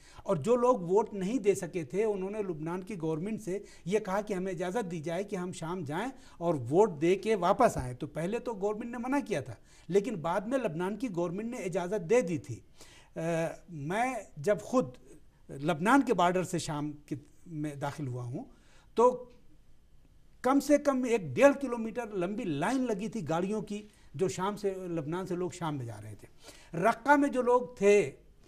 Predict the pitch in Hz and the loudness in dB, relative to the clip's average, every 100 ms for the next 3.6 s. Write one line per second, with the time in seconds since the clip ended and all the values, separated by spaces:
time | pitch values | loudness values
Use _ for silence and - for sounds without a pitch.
0 | - - 170 165 175 185 226 214 202 196 | -20 -12 -8 -4 -2 -2 0 4 6 4
1 | 202 196 220 147 135 180 254 214 208 - | 2 2 4 4 2 0 2 0 0 -2
2 | 247 247 202 190 196 240 202 185 135 110 | -2 0 0 0 0 0 0 0 -2 -6
3 | - - - - 190 190 | -14 -20 -10 -4 -2 -2